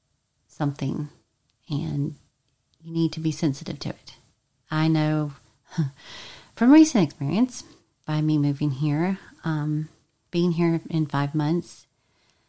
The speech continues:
I have gone through a lot of changes, a lot. And I didn't realize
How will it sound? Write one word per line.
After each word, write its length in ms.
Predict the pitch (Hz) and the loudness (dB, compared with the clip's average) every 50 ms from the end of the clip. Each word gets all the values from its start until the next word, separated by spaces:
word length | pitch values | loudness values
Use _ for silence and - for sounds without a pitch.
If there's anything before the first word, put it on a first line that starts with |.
| _ _ | _ _
I 100 | - 175 | -2 0
have 160 | 180 202 196 | 0 0 2
gone 180 | - 175 175 170 | 2 2 0 0
through 220 | - - 180 180 - - | 0 -2 -4 -4 -4 -2
a 160 | 175 170 165 | 0 0 0
lot 560 | 160 147 147 143 143 143 143 151 170 185 - - | 0 0 0 0 0 0 2 0 0 -2 -2 -4
of 100 | 135 139 | -4 -4
changes, 720 | - - - - 170 - 151 - - - - - - - - - - - - | -6 -8 -8 -12 -12 -12 -12 -16 -16 -16 -14 -14 -14 -14 -16 -18 -16 -8 -6
a 180 | 135 131 123 - - | -4 -4 -4 -6 -8
lot. 460 | - - - - - - - - - - - - - - - - | -10 -12 -12 -14 -14 -14 -12 -12 -12 -16 -20 -20 -20 -14 -6 -4
And 580 | 151 143 143 147 147 147 151 151 147 156 147 - - - - - - - - - - - | -2 0 0 0 0 0 0 0 0 -2 -6 -8 -14 -20 -20 -20 -20 -20 -20 -20 -20 -10
I 220 | - - 175 180 190 | -2 2 4 4 4
didn't 220 | 196 196 190 - | 4 2 2 2
realize 680 | 165 170 165 156 156 151 151 151 156 160 165 - - | 2 2 2 2 2 0 0 0 0 -2 -4 -6 -10